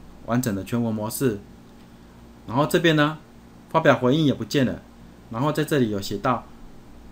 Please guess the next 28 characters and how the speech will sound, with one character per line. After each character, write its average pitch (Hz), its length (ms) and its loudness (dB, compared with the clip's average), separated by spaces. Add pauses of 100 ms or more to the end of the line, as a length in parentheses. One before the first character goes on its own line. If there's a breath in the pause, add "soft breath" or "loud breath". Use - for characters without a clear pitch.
(140)
发 170 100 0
表 151 180 4
回 139 140 2
应 165 100 0
前 107 320 -4
请 117 180 -4
先 143 240 0
登 139 240 2
录 131 300 4
或 135 120 0
注 131 200 0
册。 127 280 0 (840)
关 180 160 2
于 170 40 6
一 170 140 4
般 170 160 2
的 151 120 4
使 131 140 0
用 147 120 4
者 123 140 2
是 156 160 -4
否 127 120 0
可 127 120 0
以 120 40 2
发 131 160 -2
表 113 220 -2
回 107 160 -4
应， 127 180 2